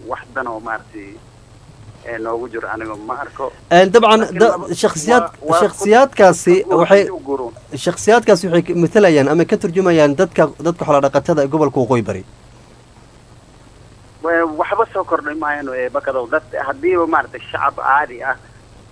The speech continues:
Speaker 1: oo, maxaan ku rahdaa, la yaqaana, oo sida aniga adiga oo kale, eh, inta la soo, maaragtay, eh, la wareysto oon, oon, eh, maaragtay, ayaga aysan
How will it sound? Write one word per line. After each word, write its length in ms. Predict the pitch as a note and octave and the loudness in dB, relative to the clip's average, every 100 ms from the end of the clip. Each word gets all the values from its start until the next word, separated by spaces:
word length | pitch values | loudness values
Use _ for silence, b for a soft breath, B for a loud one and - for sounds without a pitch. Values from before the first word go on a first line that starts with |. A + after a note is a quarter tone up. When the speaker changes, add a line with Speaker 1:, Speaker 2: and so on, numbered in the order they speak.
| - | -2
Speaker 1:
oo, 360 | C3+ C3+ C#3 | 0 2 0
maxaan 260 | C3+ C#3+ D3+ | -2 -4 -4
ku 100 | C#3 | -4
rahdaa, 220 | C3 C3 | -4 -2
la 160 | A#2+ A#2+ | -2 -2
yaqaana, 480 | A#2+ G#2+ A#2+ B2+ C3 b b - - | -4 -2 -2 -2 -6 b b -20 -8
oo 100 | C3 | -6
sida 200 | D3+ D#3+ E3 | -4 -4 -4
aniga 280 | D3 C#3+ C3+ | -4 -4 -2
adiga 180 | C#3+ | -2
oo 200 | C3+ C3 | -4 -4
kale, 200 | C3 A2+ | -4 -6
eh, 300 | A2+ A#2 B2 C3+ | -6 -8 -10 -12
inta 180 | A#2 | -10
la 160 | D3 C#3 - | -6 -6 -6
soo, 340 | C3+ C#3+ C#3+ | -8 -6 -6
maaragtay, 500 | C3+ C3+ A2 A#2+ A#2 | -8 -10 -12 -16 -14
eh, 180 | A#2 A#2+ | -10 -8
la 120 | A#2+ B2 | -6 -4
wareysto 480 | B2+ B2 A#2+ - | -4 -6 -10 -12
oon, 260 | C3 A#2+ A2+ G#2+ - - - - - - | -8 -8 -8 -12 -20 -20 -20 -20 -20 -6
oon, 200 | B2+ C3 C3 | -2 -2 -4
eh, 180 | B2+ B2+ | -6 -2
maaragtay, 580 | C#3+ C3+ - B2 A#2 A#2 | -2 -2 -8 -10 -6 -2
ayaga 340 | B2 D3 D3 | -2 -2 -2
aysan 320 | A#2 A#2+ B2 | -4 -6 -8